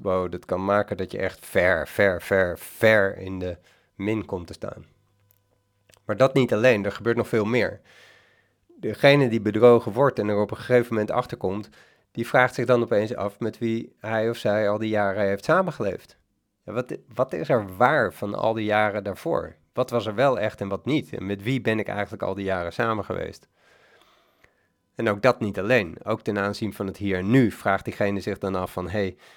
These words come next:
wie ben jij? Wie, wie heb ik voor me? Kan ik jou wel vertrouwen? Wie zegt mij dat jij nu wel de waarheid spreekt? Met andere woorden, ben ik veilig?" En dat, dat, <laughs> en ook dat is niet het laatste, ook daar houdt het niet op.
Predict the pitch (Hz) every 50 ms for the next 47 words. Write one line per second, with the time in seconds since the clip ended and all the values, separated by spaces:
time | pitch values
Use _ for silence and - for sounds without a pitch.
0 | - _ _ _ _ _ _ 208 165 101 101 98 92 113 135 143 120 87 69 -
1 | - - - _ _ _ _ _ _ - - 92 98 101 98 98 - - - -
2 | 107 107 101 98 - 151 165 151 139 - - 120 110 - 113 101 - - - 107
3 | 101 92 90 - - - _ _ _ _ _ _ _ _ _ _ _ - 139 120
4 | 131 - - 123 113 107 110 110 104 92 - - - 107 104 92 85 82 82 85
5 | 90 104 127 147 147 147 139 120 - - 113 117 120 127 131 117 107 98 - 110
6 | 107 107 104 104 107 117 131 139 135 120 104 101 110 107 107 101 98 95 92 90
7 | 85 80 78 - - - 92 87 85 82 - - 101 101 127 120 120 120 110 104
8 | 110 110 107 107 107 - - - - _ _ _ - 95 87 113 123 135 139 -
9 | - - 110 - - - - 117 107 104 90 78 71 - - - _ _ _ _
10 | _ _ _ _ _ _ _ _ _ _ _ _ _ - 101 104 104 98 143 151
11 | 151 120 - - - - - 139 - - 139 123 107 110 139 139 - - 120 107
12 | 110 117 117 117 110 113 101 113 139 151 151 135 - 110 95 98 101 131 131 139
13 | 135 123 117 110 104 107 98 104 104 104 131 127 104 - -